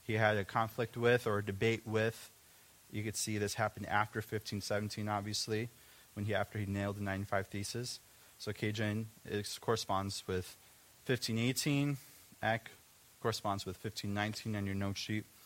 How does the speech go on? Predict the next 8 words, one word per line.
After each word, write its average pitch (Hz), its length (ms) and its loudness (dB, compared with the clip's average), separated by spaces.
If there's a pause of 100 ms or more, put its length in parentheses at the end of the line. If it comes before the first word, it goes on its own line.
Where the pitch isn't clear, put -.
(240)
And 151 80 4
these 202 140 6
are 202 80 8
different, 170 380 4 (440)
uh, 110 220 6
Catholic, 135 760 2 (880)
um, 101 360 2 (340)
leaders 110 560 0